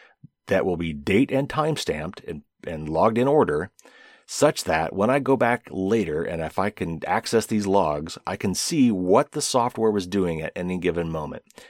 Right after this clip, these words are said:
And that would help me understand what choices it made, what flow it took, what path it took through the software, kinda like breadcrumbs. I like to, I like to call logs kinda like breadcrumbs, or you, that you can follow,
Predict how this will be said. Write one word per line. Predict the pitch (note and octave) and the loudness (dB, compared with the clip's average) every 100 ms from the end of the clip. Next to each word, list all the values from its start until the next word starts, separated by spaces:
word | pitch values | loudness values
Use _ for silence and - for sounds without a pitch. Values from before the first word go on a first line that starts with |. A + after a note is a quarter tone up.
| - | -12
And | E2 D#2 | -10 -2
that | F2+ F#2+ | 0 2
would | F#2 | 2
help | G2 | 2
me | A2+ A2+ | 0 0
understand | G#2+ G#2+ - E2+ E2+ E2 | 0 -2 -2 -2 -2 -4
what | D#2+ _ _ _ - | -6 _ _ _ -8
choices | - G#2+ A#2 B2+ | 2 4 4 2
it | C3 | 0
made, | C3+ B2 A#2+ A#2+ A2 - | 2 2 2 0 -4 -6
what | E2+ | -8
flow | - - G#2 A2 A#2+ | -8 -6 4 6 6
it | A2+ | 4
took, | - A#2 - | 0 -2 0
what | F#2 - | -2 0
path | G#2+ A2+ A#2 | 0 0 -2
it | - | 0
took | A#2 - - | -2 -2 -16
through | - G#2 A2+ A#2+ B2 B2 - | -8 0 2 4 2 0 -8
the | A2 | -2
software, | G2+ F#2+ F#2+ F2 | 0 0 -2 0
kinda | E3+ | 0
like | E3 G#2 | 0 -2
breadcrumbs. | - F#2+ E2+ - D2 C#2+ - | 2 2 2 -4 -8 -8 -8
I | E2 | -6
like | F2+ - | -6 -4
to, | E2 D2+ - - - - | -4 -4 -14 -20 -16 -2
I | F#2+ | 0
like | G2+ | 0
to | |
call | - F#2+ | 2 4
logs | F#2 F2+ - | 4 4 0
kinda | F2 | -4
like | D2+ | -6
breadcrumbs, | D#2 F2+ F2+ E2 - D2+ D#2 | -6 0 0 0 -6 -10 -8
or | E2+ | -8
you, | E2 F2 | -8 -10
that | - F2 | -10 -10
you | - | -10
can | - | -12
follow, | - - E3+ C#3+ - | -4 0 0 -2 -10